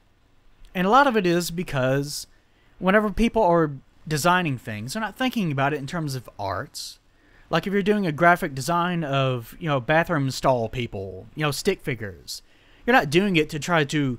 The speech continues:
"This is th-, the art." that I'm do-, I'm holding out my hand in a flourishing fashion, by the way. "Oh,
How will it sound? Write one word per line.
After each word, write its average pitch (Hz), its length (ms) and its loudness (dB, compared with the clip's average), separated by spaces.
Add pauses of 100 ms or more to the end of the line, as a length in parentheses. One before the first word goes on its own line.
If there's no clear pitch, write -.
(140)
"This 156 180 -2
is 139 140 -8
th-, 135 260 -16
the 147 240 -6
art." 156 640 0 (440)
that 151 160 -6
I'm 156 120 0
do-, 156 160 2
I'm 143 120 -4
holding 160 260 6
out 120 100 -6
my 117 120 0
hand 123 280 -2
in 107 100 -6
a 101 220 -6 (260)
flourishing 120 460 0
fashion, 104 360 -4
by 101 180 -4
the 101 80 -8
way. 107 200 -4 (240)
"Oh, 175 380 -6